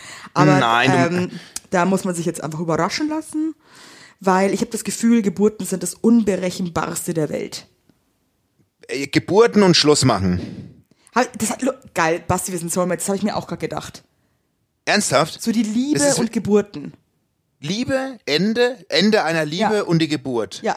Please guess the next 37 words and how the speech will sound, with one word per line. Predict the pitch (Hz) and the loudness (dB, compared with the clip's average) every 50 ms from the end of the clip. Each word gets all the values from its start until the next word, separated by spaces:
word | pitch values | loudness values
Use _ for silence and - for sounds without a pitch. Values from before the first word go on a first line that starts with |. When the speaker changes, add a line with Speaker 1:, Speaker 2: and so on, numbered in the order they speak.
| - | -2
Speaker 2:
Eigentlich | - 143 185 196 226 226 196 - - - - - - | 0 2 2 4 2 0 0 -4 -10 -18 -20 -16 -10
tragisch. | - - 143 175 214 185 175 | -6 -2 0 2 2 2 2
Speaker 1:
Da | 139 | 0
steckst | 277 277 - - | 0 -2 0 0
Speaker 2:
Das | 269 | 0
Speaker 1:
du | |
nicht | 143 156 170 | 2 2 2
Speaker 2:
eine | 180 175 | 0 0
Speaker 1:
drin. | 160 160 185 208 | 0 0 2 2
Speaker 2:
endet, | 226 226 233 233 - - - - - - | 2 2 0 0 -2 -8 -18 -20 -10 -6
das | 147 156 - | -6 -4 0
an-, | 156 165 185 196 - | 2 2 2 0 0
da | - - 156 | 0 0 0
steckt | - - 185 170 - - 180 | 0 0 0 -2 -2 -2 2
man | 185 170 | 2 2
nicht | 170 156 - | 2 0 -2
drin. | - - 110 98 95 95 - - _ _ _ - | -6 -6 -4 -4 -4 -4 -6 -10 _ _ _ -8
Da | 120 131 | -6 -2
steckt | - - 165 165 - 185 | 0 0 -2 0 0 2
man | 175 160 | 2 2
nicht | 165 160 160 | 4 4 2
mehr | 160 143 | 2 2
drin. | - - 110 104 98 95 - - | 0 -2 -2 -2 -2 -2 -4 -8
Speaker 1:
Das | 170 - - | -10 -8 -8
hasse | 147 151 - 175 | -8 -8 -6 -6
ich | 160 131 | -4 -4
eigentlich, | 143 170 165 | -4 -4 -4
wenn | 160 | -4
das | 160 160 165 | -4 -4 -4
Leute | 151 151 170 160 | -4 -4 -4 -4
sagen, | - 165 156 160 160 | -4 -4 -4 -4 -4
da | 156 156 | -6 -8
steckt | - - 156 - _ - | -8 -10 -12 -12 _ -10
man | 165 | -8
nicht | 160 156 - - | -8 -10 -12 -12
drin. | 160 165 170 175 165 - | -10 -8 -6 -6 -4 -4
<laughs> | - | -6